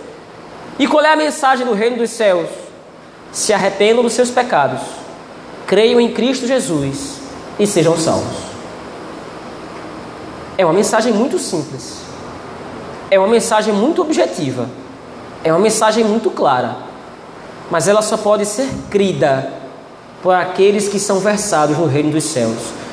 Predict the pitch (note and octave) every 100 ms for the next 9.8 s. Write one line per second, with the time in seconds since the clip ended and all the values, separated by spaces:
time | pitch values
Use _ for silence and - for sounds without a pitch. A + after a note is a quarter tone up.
0 | - E3+ E3 F#3+ G3 G3+ F3 F3+ - F#3+
1 | F#3+ G3+ G#3 F3 D#3 A#3 B3+ A3 D#3+ D3
2 | C#3 E3+ - A3+ D#4 - - F3+ D#3 F3+
3 | E3 - A#3 - C4 C4 G3 D3 C#3 C#3
4 | - D#3 E3 - C#3+ C#3 C3+ C3+ C3 B2+
5 | A2+ F#2 - - - - - - - -
6 | - - - - - - - - - -
7 | - - - A3 A#3+ C4 B3+ A#3 B3 B3
8 | A3 G3+ G3 A#3+ A#3 A3+ G#3 A3+ A3+ A3+
9 | A3+ A#3 A3 - G#3 G3 G3 E3+